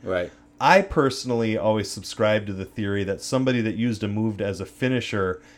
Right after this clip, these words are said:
Speaker 2: had refined it better than somebody that didn't have it as a finisher, so they should kick out of somebody else's deal,
Speaker 1: Right,
Speaker 2: but
Speaker 1: right.
Speaker 2: not this person's
Speaker 1: If,
Speaker 2: deal.
Speaker 1: if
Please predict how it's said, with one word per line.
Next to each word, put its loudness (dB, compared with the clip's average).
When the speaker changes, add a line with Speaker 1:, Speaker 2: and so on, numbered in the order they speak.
Speaker 2:
had 2
refined 0
it -8
better 2
than -8
somebody -4
that -10
didn't -4
have -4
it -8
as -10
a -10
finisher, -10
so 0
they 0
should 0
kick -4
out 2
of -8
somebody -6
else's -6
deal, -6
Speaker 1:
Right, 4
Speaker 2:
but 6
Speaker 1:
right. 6
Speaker 2:
not 0
this -2
person's 2
Speaker 1:
If, 6
Speaker 2:
deal. -16
Speaker 1:
if 4